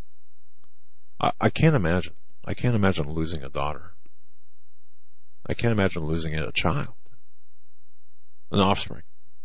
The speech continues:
I don't care if they're four, forty-three, or whatever age. But our hearts go out to you. <sighs> Wow. And, um,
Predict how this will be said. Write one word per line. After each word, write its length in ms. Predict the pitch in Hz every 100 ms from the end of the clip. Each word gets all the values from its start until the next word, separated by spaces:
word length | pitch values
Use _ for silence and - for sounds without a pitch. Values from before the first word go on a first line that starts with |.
| - -
I 60 |
don't 100 | 104
care 120 | - 92
if 100 | -
they're 100 | 80
four, 340 | - 87 104
forty-three, 560 | - 104 98 - 104 107
or 200 | 80 - - - - - - - - - - - - - -
whatever 480 | - 82 80 64 65
age. 380 | 58 - - - - - - - - - - -
But 120 | 76
our 120 | 71
hearts 220 | 78 76
go 140 | - -
out 120 | -
to 120 | - 78 - - - - - - - - - - - - - - - - - - - - - - -
you. 80 | -
<sighs> 100 | - - - - - - - -
Wow. 220 | 64 - - - - - - -
And, 260 | 90 87 85
um, 280 | 85 78